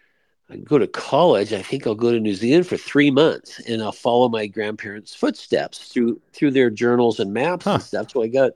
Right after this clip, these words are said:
Speaker 1: kind of organized, and off I went. Well, three months went really fast, and then six months, and finally eleven months. But, you know, so I had a, a neat little, you know, sidebar to my trip of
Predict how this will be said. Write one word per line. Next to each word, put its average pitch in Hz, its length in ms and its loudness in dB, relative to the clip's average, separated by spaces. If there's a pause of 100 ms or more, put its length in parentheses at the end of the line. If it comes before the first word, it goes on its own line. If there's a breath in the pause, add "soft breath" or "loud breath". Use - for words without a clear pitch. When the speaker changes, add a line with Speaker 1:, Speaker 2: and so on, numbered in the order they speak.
Speaker 1:
kind 127 140 -2
of 113 80 -2
organized, 120 520 2
and 101 140 -2 (460)
off 127 240 0
I 110 80 4
went. 120 220 4
Well, 117 120 2
three 180 220 4
months 131 320 0
went 110 300 0 (680)
really 117 320 4
fast, 92 540 -4
and 101 180 -8
then 117 380 -4
six - 320 -2
months, 92 360 -4
and 95 240 -10 (800 soft breath)
finally 104 380 0
eleven 110 360 2
months. 76 220 -8
But, - 320 -2 (760)
you 113 100 0
know, 104 100 0
so - 160 2
I 123 80 4
had 123 180 4
a, 98 380 -4
a - 20 4
neat 151 260 2
little, 131 440 2 (1120 soft breath)
you 113 100 0
know, 101 60 0
sidebar 107 960 2 (300 loud breath)
to 135 120 0
my 98 220 -2
trip 101 440 0
of 87 300 -8